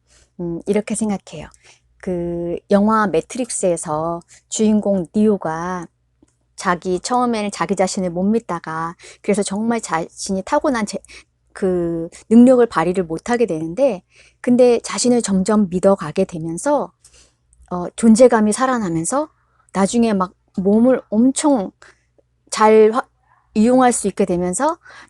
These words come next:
총알이 날라오며 막 피할 수가 있어요. 막 피할 수가 있는 경지도 대단한 경지인데 이, 이 사람이 정말 그 자신을 백 프로 믿게 돼서 자신의 존재감이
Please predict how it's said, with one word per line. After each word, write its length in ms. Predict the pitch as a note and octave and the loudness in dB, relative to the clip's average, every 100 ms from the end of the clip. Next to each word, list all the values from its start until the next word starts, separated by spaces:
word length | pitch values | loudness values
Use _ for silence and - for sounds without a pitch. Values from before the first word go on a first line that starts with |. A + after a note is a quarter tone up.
| _ | _
총알이 400 | - F#4 F#4 D#4+ | -2 4 6 6
날라오며 760 | G#3 E3 G#3+ G#3+ G3+ D#4+ D#4+ - | 4 4 4 4 4 6 4 2
막 360 | F3 A3 B3 - _ _ _ - | 2 4 2 -2 _ _ _ 2
피할 240 | A4+ B4 | 6 8
수가 240 | A4 C4+ G#3 | 6 0 -2
있어요. 340 | E3 - D#3 D3+ _ _ - - _ | -2 -6 -8 -16 _ _ -20 -20 _
막 160 | G3 - | -6 -2
피할 260 | - F#4+ | 4 4
수가 260 | F4+ - C#4 | 4 2 2
있는 280 | G3 F#3+ G#3 | 4 2 0
경지도 480 | G3 F3+ F#3 G#3+ G#3 | 0 -4 -2 -4 -4
대단한 420 | F3+ F#3 G#3 G#3+ | -2 -2 0 -2
경지인데 680 | F3+ E3 F3+ F3+ C4+ A#3+ E3+ _ _ _ _ - - _ _ | -4 -6 -6 -4 -2 -2 -6 _ _ _ _ -20 -20 _ _
이, 80 | A#3 - | -8 -2
이 120 | C4 | 0
사람이 520 | C4+ C4+ C4 D4 A3+ | 2 2 2 2 0
정말 580 | - G3+ G#3+ A#3 B3+ B3 | -2 0 2 2 2 0
그 300 | A3 F#3+ F#3 - | 0 0 0 -4
자신을 420 | - G3+ C4 A#3+ A3+ | -6 -4 0 -2 -2
백 240 | G#3 G3+ | -2 -4
프로 180 | - C4+ | 2 2
믿게 560 | F3+ F3 _ _ _ G3+ | 2 0 _ _ _ 0
돼서 400 | F#3 F3 B3+ D#4+ - _ _ - | 0 -2 -4 -6 -8 _ _ -2
자신의 400 | G#3 G3+ B3 A#3+ | -2 2 2 2
존재감이 800 | G#3 G3 A#3 G#3+ G#3 C4+ F#3+ | 0 4 4 4 2 2 0